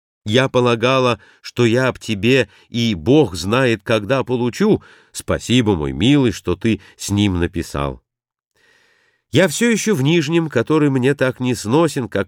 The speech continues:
преисподняя какая. В нужде живу, в мерзкой квартире. Трое умирали горячками. Наташа была безо всякой надежды, Сережа тоже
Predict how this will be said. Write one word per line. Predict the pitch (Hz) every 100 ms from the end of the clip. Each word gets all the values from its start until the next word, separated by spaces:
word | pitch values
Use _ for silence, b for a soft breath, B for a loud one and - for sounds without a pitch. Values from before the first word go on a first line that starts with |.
| _
преисподняя | 127 131 120 - - 127 135 85 71 65
какая. | 69 - 71 69 65 _ _ _ _ -
В | 107
нужде | 143 143 92 113 143
живу, | 104 78 65 - b b b
в | 76
мерзкой | 78 131 151 - 135
квартире. | - 127 104 - 98 82 62 _ _ _ _ _ -
Трое | 131 175 170
умирали | 127 95 90 95 92
горячками. | 92 98 127 139 - 101 78 - _ _ _ -
Наташа | 123 120 139 131 120
была | 113 117 117 98 b
безо | 95 127 127
всякой | - 131 123 135
надежды, | 127 117 143 113 69
Сережа | 65 95 117 113 127
тоже | - 165 156 107